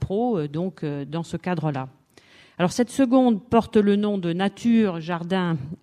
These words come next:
Paysages et Forêts, qui, euh, qui définit bien donc, euh, tous ces secteurs qui sont effectivement, comme, euh, ça a été dit, euh, des secteurs qui sont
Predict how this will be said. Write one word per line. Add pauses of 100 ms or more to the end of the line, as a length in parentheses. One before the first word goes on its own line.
(120)
Paysages
et
Forêts, (480)
qui,
euh,
qui
définit
bien
donc,
euh,
tous
ces
secteurs
qui
sont
effectivement,
comme, (640)
euh,
ça
a
été
dit,
euh,
des
secteurs
qui
sont